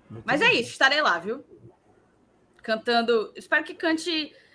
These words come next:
Speaker 2: músicas de dez anos atrás, porque Menos é Mais eu não sei uma, bicho. Não sei uma.
Speaker 1: Rapaz, a Thaís tá no meio do fuá, viu? Tá aí.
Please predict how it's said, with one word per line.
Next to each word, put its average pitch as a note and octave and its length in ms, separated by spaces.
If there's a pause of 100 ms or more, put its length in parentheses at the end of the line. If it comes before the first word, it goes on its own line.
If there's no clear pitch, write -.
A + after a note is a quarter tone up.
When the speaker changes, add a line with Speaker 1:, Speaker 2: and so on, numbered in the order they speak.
(200)
Speaker 2:
músicas D4+ 600
de B3 100
dez B3 280
anos D4+ 180
atrás, A#3+ 420
porque F#3+ 440
Menos A#3+ 340
é B3+ 100
Mais A#3+ 240
eu B3+ 80
não B3 100
sei C#4 300
uma, A#3+ 240
bicho. - 420
Não G3+ 120
sei B3+ 280
uma. D#3 180 (1500)
Speaker 1:
Rapaz, C3 340
a C#3+ 40
Thaís C#3 380
tá D3 80
no D3 140
meio C3+ 160
do D3 60
fuá, D3 320
viu? C3+ 220 (120)
Tá D#3+ 100
aí. D#3 240